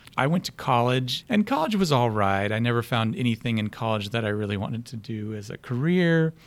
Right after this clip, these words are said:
And I kinda drifted and quit school for a while and came back to school. And I was finishing a degree in history here at the University of Colorado in Boulder,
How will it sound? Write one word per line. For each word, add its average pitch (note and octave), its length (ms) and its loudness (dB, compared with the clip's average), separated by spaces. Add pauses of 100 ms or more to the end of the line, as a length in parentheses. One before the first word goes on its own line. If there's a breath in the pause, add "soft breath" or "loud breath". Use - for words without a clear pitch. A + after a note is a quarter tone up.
And F#3 160 -2
I E3+ 120 2
kinda D3+ 340 -2
drifted A#2 480 -2
and A#2 560 -4
quit A#2+ 220 -4
school A#2+ 340 -4
for A#2 160 -6
a A#2 80 -2
while A2+ 500 -4
and A#2+ 220 -6
came C3 240 -2
back A#2 300 -2
to A#2 80 -10
school. A2+ 520 -2
And G2+ 220 -4
I B2 120 -2
was A2+ 420 0
finishing C#3+ 520 2
a C#3+ 60 4
degree A#2 480 0
in G#2+ 300 -4
history A2 560 -2
here G#2+ 240 -4
at G#2+ 80 -4
the A2+ 80 -4
University A2 380 -2
of - 80 -10
Colorado A2+ 520 0
in G2+ 120 0
Boulder, A2+ 440 2